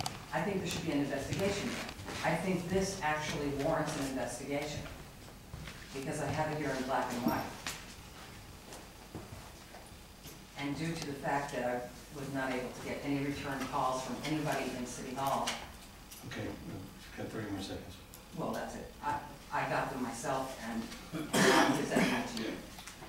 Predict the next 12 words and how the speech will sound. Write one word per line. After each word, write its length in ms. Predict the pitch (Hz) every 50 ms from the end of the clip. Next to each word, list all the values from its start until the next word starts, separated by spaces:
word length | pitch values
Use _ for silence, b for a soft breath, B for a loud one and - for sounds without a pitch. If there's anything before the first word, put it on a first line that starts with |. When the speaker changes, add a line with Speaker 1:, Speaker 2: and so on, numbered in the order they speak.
| - -
Speaker 2:
Okay. 580 | - - - - - - - - - - - - - - - - - - - - - - - -
Um, 300 | - 117 123 123 117 117 113
thank 300 | - 117 127 131 127 135
you 80 | 135
for 380 | 135 139 143 - - - - -
coming. 240 | - 110 110 107 107
Thank 440 | 104 - - - - - - 101 101
you 80 | 101 101
for 140 | 101 110 104 104
being 140 | 113 107 107 104 101 101 101 101 98 95
civil. 260 | - - 117 113 107 104 101 - - - - B B B B B B B - 113
Um, 420 | 110 107 107 104 104 104 98 87